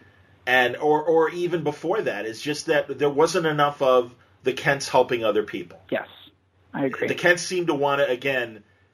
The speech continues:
Speaker 1: not be bothered and, you know, kind of leave us alone, and certainly don't ask us about our adopted son.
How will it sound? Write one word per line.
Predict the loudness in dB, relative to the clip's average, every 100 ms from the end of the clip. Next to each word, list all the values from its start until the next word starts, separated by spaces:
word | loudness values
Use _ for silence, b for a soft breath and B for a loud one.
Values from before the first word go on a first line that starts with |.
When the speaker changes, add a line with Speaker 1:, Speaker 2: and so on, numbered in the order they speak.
| _ _ _ _ _ _ _ -4
Speaker 1:
not | 0 0
be | -2
bothered | 0 2 2 2 0
and, | 0 -4 -4 -10
you | -4 -2
know, | 2 4 2
kind | -2 -2 2
of | 0 -2 -4
leave | -2 0
us | 2
alone, | 4 4 4 2 0
and | -2 -4
certainly | -2 -2 2
don't | 2 2
ask | 0 0
us | -4 -2
about | 2 2
our | 4 2
adopted | 0 -4 -6 -14
son. | -14